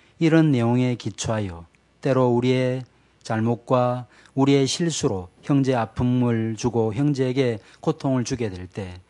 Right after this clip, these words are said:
서로 용서하고 용서를 구하는 아름다운 형제 사랑의 관계를 통하여서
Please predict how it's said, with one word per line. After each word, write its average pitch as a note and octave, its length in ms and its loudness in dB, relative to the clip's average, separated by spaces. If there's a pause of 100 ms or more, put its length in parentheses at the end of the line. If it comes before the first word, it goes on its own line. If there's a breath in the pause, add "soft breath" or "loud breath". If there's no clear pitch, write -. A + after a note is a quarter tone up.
(120 soft breath)
서로 D3+ 380 4
용서하고 D3 580 2
용서를 C#3+ 400 0
구하는 G#2 460 -4 (400 loud breath)
아름다운 C3+ 440 2
형제 C3 280 0
사랑의 A#2+ 360 -2
관계를 B2 420 -2
통하여서 G2+ 640 -8